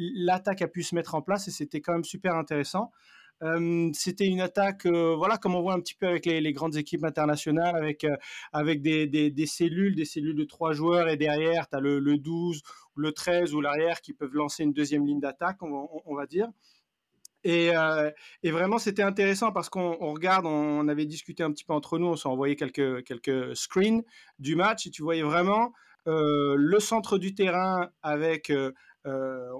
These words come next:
on, on a vraiment mis une supériorité numérique en faisant rentrer, bah, les,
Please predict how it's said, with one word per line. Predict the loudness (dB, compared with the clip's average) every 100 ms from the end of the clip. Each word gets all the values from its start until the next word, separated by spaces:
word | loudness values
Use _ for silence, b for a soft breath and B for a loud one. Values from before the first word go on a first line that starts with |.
| -14
on, | -18 -16 -6
on | -2 -2
a |
vraiment | -2 0 0 2 0
mis | 0 -2 -2 -4
une | -6 -8
supériorité | -10 -10 -2 0 2 0 0 0 0
numérique | 2 2 2 2 0 -2 -10 B B
en | -8 -4
faisant | -2 2 2
rentrer, | 2 -2 0 0
bah, | 0 -2
les, | -2